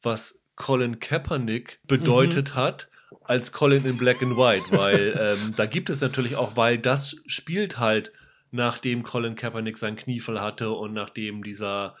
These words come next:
Speaker 1: Sportleraktivismus,
Speaker 2: Ja.
Speaker 1: äh, losgegangen ist und das spielt hier natürlich rein und das ist eigentlich ein viel,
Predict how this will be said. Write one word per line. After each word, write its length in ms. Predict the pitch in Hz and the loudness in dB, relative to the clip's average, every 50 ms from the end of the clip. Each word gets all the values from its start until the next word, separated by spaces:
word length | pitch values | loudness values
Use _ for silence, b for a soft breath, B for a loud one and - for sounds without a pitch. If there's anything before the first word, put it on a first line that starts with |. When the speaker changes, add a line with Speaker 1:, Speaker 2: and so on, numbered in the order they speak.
| B B B B | B B B B
Speaker 1:
Sportleraktivismus, 1700 | B - - - 123 117 120 117 - 123 117 110 110 110 - - - 107 107 113 110 110 - - 113 107 104 - - - - - - - - | B -14 -6 -2 0 0 0 0 0 0 0 0 0 -2 -4 -10 -12 -10 -8 -10 -10 -10 -10 -8 -8 -8 -8 -8 -10 -12 -12 -14 -10 -2 2
Speaker 2:
Ja. 180 | 117 107 98 | 4 4 4
Speaker 1:
äh, 160 | 120 123 123 120 | 2 -2 -4 -4
losgegangen 760 | 131 120 123 120 120 - - 117 - 120 113 113 117 117 120 | -2 -2 -2 -2 -4 -6 -8 -6 -4 -4 -4 -4 -4 -6 -6
ist 360 | 101 117 117 113 110 - - | -4 -4 -4 -4 -4 -8 -10
und 220 | - 120 113 110 | -10 -10 -8 -6
das 180 | 123 110 113 - | -6 -6 -6 -6
spielt 260 | - - 135 127 131 | -6 -4 -4 -4 -4
hier 120 | - 135 123 | -4 -4 -4
natürlich 440 | 123 120 120 123 117 113 107 113 | -4 -4 -6 -6 -8 -6 -6 -4
rein 260 | 135 151 165 151 131 113 | -2 -2 0 0 -2 -4
und 160 | 104 107 - _ | -6 -8 -10 _
das 260 | - - 139 139 139 | -8 -4 -2 -2 -2
ist 120 | 139 139 - | -4 -6 -6
eigentlich 280 | - 143 143 143 139 | -4 -2 0 0 0
ein 100 | 143 139 | 0 -2
viel, 580 | 139 - - - - - - - - 240 - | -2 -4 -8 -10 -12 -10 -8 -6 -6 -6 -6